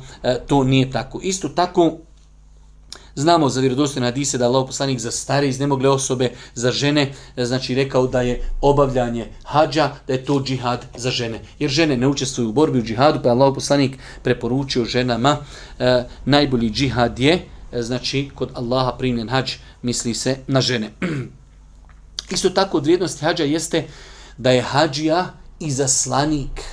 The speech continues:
delegacija, koju je pozvao uzvišeni Allah i oni se odazivaju svome gospodaru. Došlo je u vjerodostojnom hadisu,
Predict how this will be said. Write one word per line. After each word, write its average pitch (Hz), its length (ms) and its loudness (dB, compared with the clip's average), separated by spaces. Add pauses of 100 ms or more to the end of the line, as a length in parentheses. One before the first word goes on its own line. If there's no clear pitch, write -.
(280)
delegacija, 127 1160 -2 (1000)
koju 127 280 2
je 127 160 4
pozvao 139 360 2
uzvišeni 135 680 0
Allah 113 420 0 (180)
i 139 140 0
oni 156 160 2
se - 180 4
odazivaju 131 560 2
svome 135 300 2
gospodaru. 113 580 -2
Došlo 156 240 4
je - 20 2
u - 20 6
vjerodostojnom 127 440 2
hadisu, 139 500 4